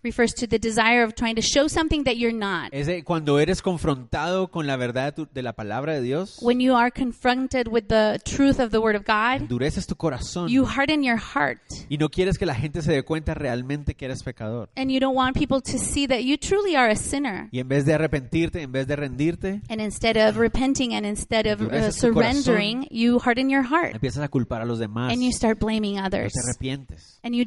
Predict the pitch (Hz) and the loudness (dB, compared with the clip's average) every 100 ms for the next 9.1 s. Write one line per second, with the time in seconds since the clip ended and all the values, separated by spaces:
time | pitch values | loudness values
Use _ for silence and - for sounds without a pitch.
0 | 233 233 233 214 220 147 151 170 147 151 | 2 2 -2 0 0 0 -2 -2 -2 -2
1 | 156 139 127 - 165 151 - 226 233 240 | -2 -6 -8 -8 -8 -8 -2 0 4 2
2 | 226 226 220 208 220 220 214 269 349 - | 4 4 4 2 0 0 0 2 2 2
3 | 143 139 135 160 156 175 175 165 160 147 | 2 0 0 -2 0 0 2 0 -2 0
4 | - 131 117 139 139 139 117 127 147 143 | 0 -4 -2 -2 -2 -2 -2 -2 -2 -4
5 | 131 113 - 170 147 135 127 - 123 - | -6 -6 -2 0 0 -2 -6 -6 -10 -10
6 | _ _ _ _ 135 123 110 113 139 156 | _ _ _ _ -8 -4 0 2 2 2
7 | 156 131 135 139 135 - 131 131 139 120 | 0 -2 -6 -6 -6 -4 -4 -4 -6 -6
8 | 110 - 156 - 139 113 - 160 127 113 | -6 -6 -6 -6 -8 -8 -10 -12 -10 -12
9 | - | -8